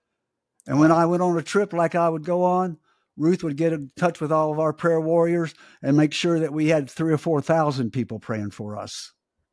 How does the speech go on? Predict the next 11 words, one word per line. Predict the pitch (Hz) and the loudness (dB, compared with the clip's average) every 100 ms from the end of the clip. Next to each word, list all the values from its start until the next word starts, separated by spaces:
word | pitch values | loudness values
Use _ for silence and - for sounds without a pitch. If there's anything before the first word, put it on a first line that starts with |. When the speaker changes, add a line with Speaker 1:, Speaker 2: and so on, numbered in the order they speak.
| - | -12
Speaker 2:
Mm. | 107 104 95 87 _ _ _ _ | -8 -6 -8 -12 _ _ _ _
<laughs> | - 123 - _ 139 | -12 -12 -12 _ -4
Speaker 1:
Just | 143 - | -2 0
to | |
give | 147 147 | 0 2
you | 147 | 4
a | 135 | 4
hint | 151 151 | 4 4
into | 135 120 131 | 2 0 -4
the | 120 | -4
future. | - 147 135 104 107 | -2 -4 -4 -10 -14